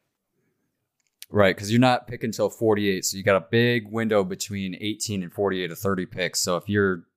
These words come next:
eyeing Hendon and he's not,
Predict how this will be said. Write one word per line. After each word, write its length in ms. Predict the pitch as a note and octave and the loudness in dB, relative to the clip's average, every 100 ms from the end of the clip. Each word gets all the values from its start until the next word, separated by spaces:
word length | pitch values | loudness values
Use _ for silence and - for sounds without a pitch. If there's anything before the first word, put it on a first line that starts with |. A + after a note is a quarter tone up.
| _ | _
eyeing 300 | G#2+ A2+ G2+ | 4 4 2
Hendon 560 | F#2 G2+ G2 F#2 F2 E2+ _ _ _ _ _ _ | 0 -2 -2 -2 -6 -12 _ _ _ _ _ _
and 120 | F#2+ | 0
he's 140 | F#2 G#2 | 2 2
not, 280 | G#2 G#2+ | 2 2